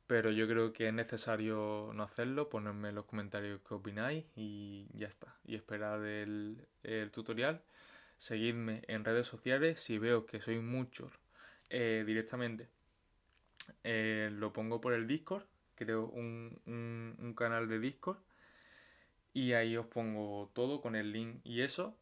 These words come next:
y veo quién se mete en el Discord, que ahí se puede ver.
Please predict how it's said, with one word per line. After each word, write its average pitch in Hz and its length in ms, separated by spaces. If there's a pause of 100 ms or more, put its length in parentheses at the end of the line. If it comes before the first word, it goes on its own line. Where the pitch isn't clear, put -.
y 113 160
veo 110 180
quién 113 200
se 107 500
mete 135 320 (180)
en 117 160
el 110 140
Discord, 123 320 (180)
que 113 80
ahí 110 100
se 110 380
puede 107 260
ver. 151 220